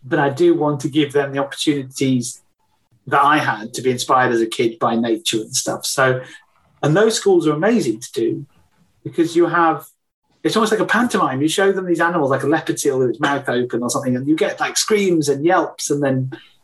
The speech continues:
you'll say it eats penguins and they'll all boo at it or whatever, and then they'll be cheering when you show them a penguin or a seal or something.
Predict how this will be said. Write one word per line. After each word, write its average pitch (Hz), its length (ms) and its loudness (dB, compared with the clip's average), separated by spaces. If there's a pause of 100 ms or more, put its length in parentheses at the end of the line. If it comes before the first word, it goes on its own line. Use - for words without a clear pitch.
(220)
you'll 147 120 0
say 170 160 4
it - 120 0
eats 165 160 -2
penguins 156 480 2
and 139 120 2
they'll 147 60 2
all 160 120 2
boo 160 340 2
at - 280 -4
it 135 180 -6
or 135 100 2
whatever, 131 360 2
and 131 120 2
then 143 140 2
they'll 143 180 2
be 143 120 0
cheering 170 540 2
when 135 140 -4
you 143 80 -2
show 151 200 0
them 147 120 0
a 143 60 0
penguin 147 420 0
or 127 140 -4
a 127 140 -6
seal 143 340 0
or 123 240 -2
something. 123 380 -2